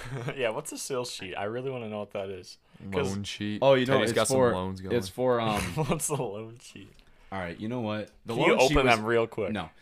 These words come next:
Speaker 1: Please.
Speaker 3: The loan sheet was actually for a, a guy at work who wanted,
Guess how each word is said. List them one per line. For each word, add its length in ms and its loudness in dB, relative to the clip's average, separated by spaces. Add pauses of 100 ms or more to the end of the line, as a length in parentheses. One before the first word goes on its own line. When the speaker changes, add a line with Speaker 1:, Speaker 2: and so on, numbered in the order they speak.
(120)
Speaker 1:
Please. 200 -4
Speaker 3:
The 80 2
loan 300 4
sheet 200 -4
was 160 -2
actually 360 -4
for 500 -8
a, 220 -8
a 60 -6 (200)
guy 260 -6
at 180 -8
work 300 -4 (520)
who 140 0
wanted, 480 -2